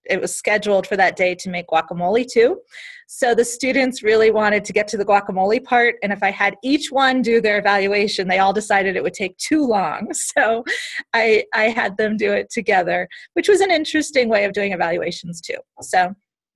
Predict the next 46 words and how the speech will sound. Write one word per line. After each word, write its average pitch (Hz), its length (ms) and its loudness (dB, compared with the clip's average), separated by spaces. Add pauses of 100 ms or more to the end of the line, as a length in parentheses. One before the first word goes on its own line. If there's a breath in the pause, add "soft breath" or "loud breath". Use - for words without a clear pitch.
(380)
they 247 200 2
did 226 340 0
learn 214 200 2
different 214 320 -2
things, 202 360 -4
like - 180 -4
I, 185 300 -2
I 196 100 0
said. 277 400 -2 (460 loud breath)
Um, 226 360 2
it 247 120 2
was 269 160 0
interesting 262 460 -4
to 240 220 -4
hear 220 220 0
for 233 160 -4
me 220 220 -4
that 208 280 -2
the 190 280 0
question 208 440 -4
two, 208 300 0
they 196 140 0
said, 185 380 -2
"What 196 120 0
would 196 140 -4
you 208 80 -2
want 190 140 -2
to 180 40 -6
change?" 208 580 -4 (140)
They 208 100 0
would 202 120 -2
want 214 160 0
to 214 40 -8
change 202 280 -2
their 202 160 0
group, 277 320 2 (180)
which 240 260 0
again, 240 440 0 (200)
they 233 300 2
chose 269 520 0
the 240 100 2
members 233 400 2
of 208 240 0
their 208 160 0
group. 190 320 -4 (240)
So 208 440 -2